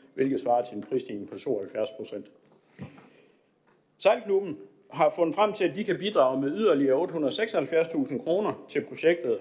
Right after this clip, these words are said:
og de har herefter en likvid beholdning, øh, på cirka to hundrede tusind kroner. Herefter der anmoder Sejlklubben byrådet om en forøgelse af anlægstilskuddet med to hundrede seksogfirs tusind kroner, hvilket bring-, vil bringe den samlede, det samlede, samlede kommunale tilskud op på godt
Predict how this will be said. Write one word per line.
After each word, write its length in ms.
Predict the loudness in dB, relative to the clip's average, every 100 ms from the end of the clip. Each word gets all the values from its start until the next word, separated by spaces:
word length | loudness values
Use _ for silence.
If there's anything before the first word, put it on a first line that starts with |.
| -2
og 120 | -2
de 80 | 0
har 440 | 0 0 -2 -6 2
herefter 440 | 4 6 2 -4
en 80 | -8
likvid 340 | -6 -2 -2
beholdning, 420 | 2 4 4 0 -10 -20 _ _
øh, 220 | 0 2 0
på 140 | -4
cirka 220 | 0 0
to 140 | 0 -2
hundrede 220 | -2 -6
tusind 260 | -14 -14
kroner. 260 | -6 -4 -4 -8 -20 _ _ _ -20 -20 _ -10 -10 -18 2
Herefter 280 | 4 4 2
der 120 | 2
anmoder 280 | 4 4 4
Sejlklubben 480 | 4 2 2 -2 0
byrådet 380 | 4 6 6
om 140 | 4 0
en 60 |
forøgelse 400 | 2 2 2 0
af 40 | 0
anlægstilskuddet 760 | 0 -2 -2 -4 0 -2 0
med 240 | 4 4 4
to 100 | -4
hundrede 180 | -4
seksogfirs 460 | -2 -2 -2 -2 -2
tusind 320 | -2 -4 -4
kroner, 240 | 0 0 0
hvilket 300 | 0 -2 0
bring-, 360 | 0 0 0
vil 120 | 2
bringe 280 | 4 2 0 -6
den 140 | -4
samlede, 460 | 0 2 4 2 0 -14 -20 -12
det 80 | -2
samlede, 460 | 0 2 0 -2 -4
samlede 320 | 2 2 2
kommunale 380 | -4 0 2 2
tilskud 360 | 0 -6 0 2
op 160 | 2
på 100 | 0
godt 200 | 0 0